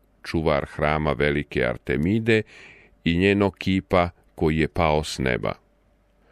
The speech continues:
Pošto je to neosporno, vi treba da budete mirni i da ništa naglo ne činite. Dovedoste ove ljude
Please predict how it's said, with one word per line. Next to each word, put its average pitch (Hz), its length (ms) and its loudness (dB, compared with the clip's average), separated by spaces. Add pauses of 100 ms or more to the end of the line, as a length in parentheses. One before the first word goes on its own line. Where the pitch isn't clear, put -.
(420)
Pošto 90 320 2
je 90 80 4
to 104 240 2
neosporno, 67 1000 0 (420)
vi 82 140 0
treba 110 360 2
da 69 160 0
budete 90 580 0
mirni 117 540 0 (480)
i 104 100 2
da 90 160 4
ništa 113 520 2
naglo 90 500 0
ne 87 140 0
činite. - 640 -6 (1500)
Dovedoste 98 720 2
ove 71 180 2
ljude 135 480 2